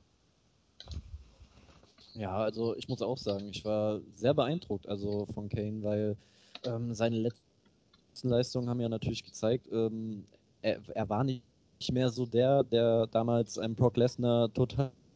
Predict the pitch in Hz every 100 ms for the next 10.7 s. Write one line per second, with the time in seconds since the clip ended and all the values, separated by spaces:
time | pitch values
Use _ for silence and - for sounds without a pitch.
0 | 123 123 113 - 120 139 - 120 - 107
1 | 107 104 - 110 104 113 104 123 120 123
2 | 139 113 101 - 107 117 - - - -
3 | - 131 117 113 110 120 117 117 113 110
4 | 117 123 131 131 120 _ - _ _ _
5 | _ _ - 120 - 120 131 - - 151
6 | 165 107 95 101 101 101 - 120 - 113
7 | 120 123 - 120 117 120 - 120 - -
8 | 120 120 117 120 120 - 110 117 120 113
9 | - - 123 147 170 - 123 117 107 104
10 | 98 110 - 107 - 107 101